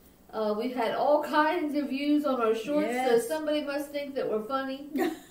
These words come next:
Speaker 1: <laughs> It's all Mom.
Speaker 2: It's all Mom.
Speaker 1: It's all Mom.
Speaker 2: It's all Mom.
Speaker 1: <laughs>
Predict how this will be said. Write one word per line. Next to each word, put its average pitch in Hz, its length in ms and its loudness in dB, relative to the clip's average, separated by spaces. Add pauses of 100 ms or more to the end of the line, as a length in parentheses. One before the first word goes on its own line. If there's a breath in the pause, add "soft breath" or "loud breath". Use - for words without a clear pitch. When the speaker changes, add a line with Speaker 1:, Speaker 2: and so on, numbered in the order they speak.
(180)
Speaker 1:
<laughs> - 1300 -6 (720 loud breath)
It's 247 160 -4
all 262 280 2
Mom. 180 380 -4 (220)
Speaker 2:
It's 208 200 -6
all 190 500 -2
Mom. 156 440 -6
Speaker 1:
It's 311 300 -6
all 226 380 2
Mom. 180 480 -6
Speaker 2:
It's 165 160 -10
all 170 460 -2
Mom. 147 340 -4
Speaker 1:
<laughs> 370 880 -4